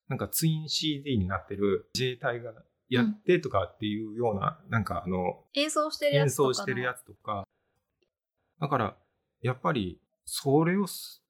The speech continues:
Speaker 1: ようやく探し当てたんだよ。
Speaker 2: そうなの？最近？
Speaker 1: 最近じゃなくて、
Speaker 2: うんうん。
Speaker 1: そのと-、当時ね。
Speaker 2: おー。そうなんだ。
Speaker 1: 当時、あの、まあ、なんか、図書館かなんかで、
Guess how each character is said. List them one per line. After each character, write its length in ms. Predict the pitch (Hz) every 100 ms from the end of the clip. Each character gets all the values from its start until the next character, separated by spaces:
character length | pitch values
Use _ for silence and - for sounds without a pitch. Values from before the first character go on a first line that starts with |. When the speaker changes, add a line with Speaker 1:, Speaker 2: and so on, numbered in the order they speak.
| -
Speaker 1:
よ 220 | 143 190
う 60 | 190
や 140 | 185
く 160 | - 180
探 340 | - 147 190
し 140 | - 170
当 80 |
て 100 | 165 -
た 100 | 104
ん 120 | 85
だ 80 | 90
よ。 60 | - _ _ _ _ _ _ _ _ -
Speaker 2:
そ 260 | - 370 285
う 20 |
な 100 | 180
の？ 60 | 175 -
最 260 | - 269 269
近？ 220 | 302 -
Speaker 1:
最 240 | - 165
近 160 | 151 170
じ 60 | 120
ゃ 40 |
な 80 | 92
く 40 | -
て、 340 | 107 98 90
Speaker 2:
う 60 | 233
ん 20 |
う 40 | 240
ん。 20 |
Speaker 1:
そ 120 | 214
の 120 | 170
と-、 160 | 214 175
当 260 | - 170
時 100 | - -
ね。 120 | - -
Speaker 2:
お 400 | 254 254 226 220
ー。 20 | _ _ _ _ _ -
そ 140 | 285
う 20 |
な 60 | 156
ん 20 |
だ。 40 | 117
Speaker 1:
当 40 |
時、 200 | 101 90
あ 100 | 98
の、 360 | 101 95 95 95 -
ま 100 | 107
あ、 80 | 87
な 120 | 123
ん 20 |
か、 100 | -
図 140 | - -
書 140 | 208
館 100 | 226 - 254 262
か 140 | - 226
な 100 | 226
ん 120 | 196
か 320 | - - 104
で、 420 | 90 95 101 90